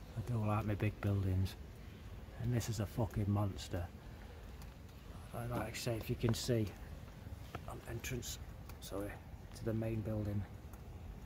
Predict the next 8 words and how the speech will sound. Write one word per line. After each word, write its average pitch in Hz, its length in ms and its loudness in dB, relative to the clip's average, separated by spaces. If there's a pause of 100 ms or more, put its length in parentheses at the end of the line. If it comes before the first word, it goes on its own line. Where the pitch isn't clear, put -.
(920)
there 135 100 8
is 120 120 6
a 110 40 6
lot 104 120 2
of - 60 -8
cameras 101 460 0
on 95 80 0
here. 95 260 0